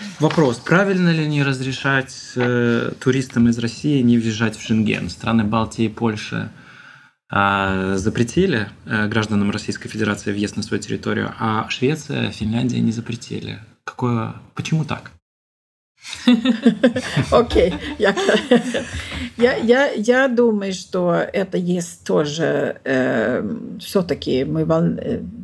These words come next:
Speaker 2: есть, э, такое волнение, что, э, те, которые нуждаются уехать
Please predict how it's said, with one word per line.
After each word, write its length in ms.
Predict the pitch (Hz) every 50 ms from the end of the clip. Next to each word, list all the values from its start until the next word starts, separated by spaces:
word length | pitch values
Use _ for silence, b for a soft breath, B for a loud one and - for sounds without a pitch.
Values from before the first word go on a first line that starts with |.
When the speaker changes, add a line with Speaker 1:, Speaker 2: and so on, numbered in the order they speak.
| - - - - - - - - - - - -
Speaker 2:
есть, 600 | - 175 180 170 175 - - - - - - - - _ _ _ _
э, 160 | - - -
такое 400 | - - 175 175 - 165 160 151
волнение, 480 | 147 143 147 156 160 185 233 240 214 170
что, 480 | 175 - - - 165 160 151 143 139 B B B B B B B B B B B B _ _
э, 800 | - - - - - - - - - - - - - - - - - -
те, 180 | - 214 185
которые 360 | 170 - 156 143 170 156 156 151
нуждаются 1080 | 151 151 160 156 165 165 185 208 220 180 143 117 - - - - - 123 - 117 - - -
уехать 680 | 151 143 135 123 - - - - 120 - - - -